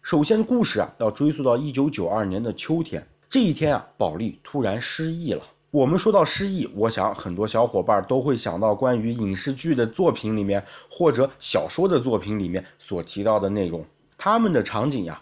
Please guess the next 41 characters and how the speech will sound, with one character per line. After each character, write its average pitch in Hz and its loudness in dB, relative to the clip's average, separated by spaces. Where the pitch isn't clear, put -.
往 90 -2
往 117 -2
都 - -6
是 113 -8
这 143 0
样。 98 0
你 78 -16
看 92 -6
我 80 -8
说 104 -4
的 107 -2
对 120 0
不 113 -4
对 135 2
啊？ 101 -2
主 127 2
人 165 2
公 226 2
因 151 0
为 131 2
一 151 -2
次 151 -6
车 139 -2
祸， - -2
使 - -4
得 156 2
他 170 -2
记 170 -6
忆 135 0
的 110 2
那 107 -2
部 110 -6
分 98 -6
大 104 -2
脑 90 -4
啊， - -18
受 120 -2
到 107 4
了 101 4
损 117 -6
伤， 120 -2